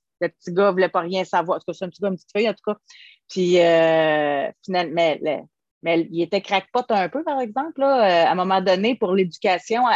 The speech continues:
elle, elle l'a mis dans la chambre. « Va réfléchir dans ta chambre. » Puis le, le, le, l'enfant a appelé, euh, son père. Le père a envoyé la police pour être sûr que l'enfant n'était pas, c'est, en tout cas, il a fait, euh, toutes sortes d'affaires, euh, spéciales aussi. Mais,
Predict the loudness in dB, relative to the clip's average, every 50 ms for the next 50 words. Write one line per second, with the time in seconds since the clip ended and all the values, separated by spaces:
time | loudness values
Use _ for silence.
0 | 2 2 2 0 -4 -4 -4 -4 -2 -2 -2 -2 -4 -4 -2 0 0 0 -2 -4
1 | -8 -10 -10 -12 -14 _ _ _ _ _ _ _ _ -2 -2 0 0 0 0 -2
2 | -4 -4 -2 -2 -2 -2 -2 0 -2 -4 -2 -2 -4 -4 -4 -6 -10 -14 -16 _
3 | -20 _ _ _ _ -2 0 0 0 -2 _ _ _ -2 0 2 4 4 4 4
4 | 4 4 4 4 2 2 0 0 0 0 0 0 0 -2 -2 -2 0 0 -2 -2
5 | -2 -4 -4 -2 -2 0 0 0 0 0 2 2 0 -2 -4 -6 -6 -6 -6 -4
6 | -4 -2 -2 -2 -2 -2 -4 -4 -2 -2 -4 -2 -2 -6 -6 -4 -4 -2 -2 -2
7 | -2 -2 -4 -6 -6 -4 -6 -8 -10 _ _ _ _ _ _ _ _ _ _ _
8 | _ -10 -6 -2 -2 -2 -2 -2 -2 -2 -2 0 -2 -2 0 -2 -4 -2 -2 -4
9 | -4 -2 -6 -6 -4 -6 -6 -6 -6 -8 -8 -8 _ -8 -8 -6 -8 -6 -6 -6
10 | -8 -6 -6 -8 -8 -8 -10 _ _ -6 -4 -4 -4 -6 -4 -4 -2 -2 -2 -2
11 | -4 -6 -8 -8 _ -10 -8 -4 -2 -2 0 0 -2 -4 -6 _ -2 0 2 2
12 | 2 2 0